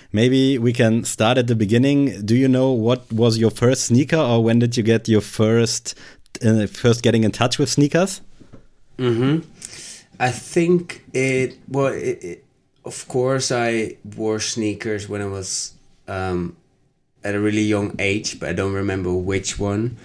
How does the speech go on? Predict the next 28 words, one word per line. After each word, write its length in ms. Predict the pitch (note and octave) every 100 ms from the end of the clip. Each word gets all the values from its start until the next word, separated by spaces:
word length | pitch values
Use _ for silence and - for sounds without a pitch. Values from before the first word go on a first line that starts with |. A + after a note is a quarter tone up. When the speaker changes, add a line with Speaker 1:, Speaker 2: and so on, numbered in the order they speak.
| - - -
Speaker 2:
The 100 | A2
one 300 | A2+ B2 B2
that 160 | A#2+
I, 140 | A#2+ A#2
the 140 | A2+
first 280 | A2 C#3 C3+
one 120 | C3+ B2
that 120 | A#2+
I 80 | A2
bought 320 | G2 A2 A2
for 180 | - A2+
myself 640 | A2 G#2 - B2+ B2 A#2
was 300 | A#2 A2 -
the, 720 | - A2+ G#2+ G#2+ G#2+ G#2+ G2
I 80 | -
think 320 | A2+ - D#3+
the 180 | B2+ B2 -
Air 220 | B2 B2
Jordan 400 | A#2 A2+ G#2+ G2+
three, 600 | - - C3 C3 B2+ A#2+ - - _ _ _ _
um, 960 | G2 G2+ G2+ G#2 G#2 G2+ G#2 G#2 G#2 G#2 - - - - _
and 340 | F#2+ G#2 G#2 - _ -
now 540 | G#2 G#2+ A2+ A2 G2+
I 120 | G#2+ G#2
have 460 | G2 G#2 G#2+ -
to 220 | - G#2 G2
remind 560 | G2+ G2 G2+ G2+ G2+
me, 100 | G2